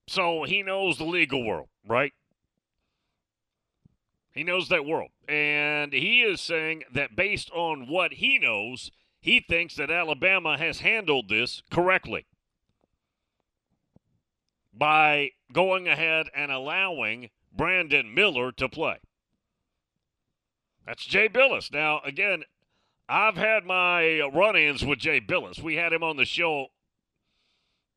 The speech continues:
when Tubby Smith, I think it was when,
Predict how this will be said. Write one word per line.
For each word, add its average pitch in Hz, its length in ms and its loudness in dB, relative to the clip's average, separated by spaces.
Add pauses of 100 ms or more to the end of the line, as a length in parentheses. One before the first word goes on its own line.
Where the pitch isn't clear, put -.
when 190 340 -2
Tubby 262 600 2
Smith, 160 800 -4 (1300)
I 160 100 -6
think 277 480 -8
it 190 240 -2
was 165 220 -6
when, 165 840 -4